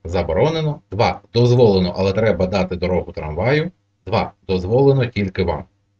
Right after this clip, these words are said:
Ми бачимо, що на даний жест регулювальника нам дозволено їхати прямо. Залишається питання: чи даємо ми дорогу трамваю. У трамвая увімкнутий правий показчик повороту.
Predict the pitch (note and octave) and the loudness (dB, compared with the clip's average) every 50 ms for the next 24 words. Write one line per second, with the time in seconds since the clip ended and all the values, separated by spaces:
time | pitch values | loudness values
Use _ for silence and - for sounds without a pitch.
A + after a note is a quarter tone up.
0 | _ _ _ _ _ _ _ _ _ _ _ _ _ _ _ _ _ _ _ _ | _ _ _ _ _ _ _ _ _ _ _ _ _ _ _ _ _ _ _ _
1 | _ _ _ _ _ _ _ _ _ _ _ - C#3 F3 D#3 B2 A2 G#2 - A2 | _ _ _ _ _ _ _ _ _ _ _ 0 2 4 4 6 4 4 2 0
2 | G2 F#2 F#2 - A2+ A2 A2+ C3+ D#3 E3+ D#3 B2 G2+ C#3 C#3+ - - A2+ F#2+ G#2+ | -4 -2 -2 -2 -2 0 2 2 2 2 2 2 2 2 2 2 0 -2 -2 0
3 | G2+ F#2+ F2+ E2+ E2 D#2+ F2+ G2 G2 - - F3+ F3+ _ _ _ _ - - B2+ | 0 2 2 2 0 0 -2 -2 -4 -4 -6 -6 -8 _ _ _ _ -2 2 2
4 | C3 A2 F2+ D#2+ D#2+ - C#3 D#3 D3+ B2+ C3 B2+ C#3 C3+ A2+ G2 F#2+ F2+ E2 E2 | 2 2 2 0 2 4 6 6 6 4 4 6 6 6 6 6 4 2 0 -2
5 | F2+ A2+ C#3+ D3 - C#3+ - C#3 - - G2+ F2 D#2 D2 D2+ - _ _ _ _ | -2 -2 -2 -2 -2 -2 -2 -2 0 2 2 0 0 -2 -8 -14 _ _ _ _
6 | _ _ _ _ - G#2+ A2 A2 - D#3+ D#3+ F3 E3+ - D#3+ C3+ - C3+ - F#2 | _ _ _ _ -2 0 2 2 4 6 6 6 4 2 0 -2 -2 -2 0 0
7 | E2+ D#2+ D#2 D#2 D2+ - _ _ _ _ _ _ _ _ _ _ _ _ _ - | -2 -2 -4 -8 -12 -16 _ _ _ _ _ _ _ _ _ _ _ _ _ -2
8 | C3 A#2 A#2+ A#2 A2 G#2 A2 C#3+ F3 F3 D3 A#2+ G#2 G2+ A#2+ C3 B2+ B2 A#2+ A2+ | 4 6 8 8 8 8 6 4 4 4 4 4 6 6 6 6 4 4 2 2
9 | A2 A2 G#2 F2 E2+ D#2 D2 C#2+ - _ _ _ _ _ _ _ _ _ _ _ | 2 2 2 2 0 0 0 -4 -8 _ _ _ _ _ _ _ _ _ _ _
10 | _ _ _ _ _ - - - G#2+ A#2+ B2 B2+ C3 D3+ E3 F3+ F3+ E3+ - B2+ | _ _ _ _ _ -18 -12 -4 0 2 4 6 8 8 10 10 8 6 4 2
11 | A#2 B2 C3 A#2 A#2+ - F#2 - F#2+ F#2 - B2 A#2+ G#2+ F#2+ F2+ A2 A#2+ A#2+ - | 2 4 2 2 2 -2 -2 -2 -2 0 2 2 4 4 4 4 2 0 0 0
12 | G2+ - A2+ A2+ B2 - - D3 - - D3 C#3 C#3+ B2+ G2+ E2+ D#2+ - - E2 | 0 2 2 2 2 2 0 0 2 4 4 6 6 6 6 4 2 0 -6 -10
13 | D#2+ | -12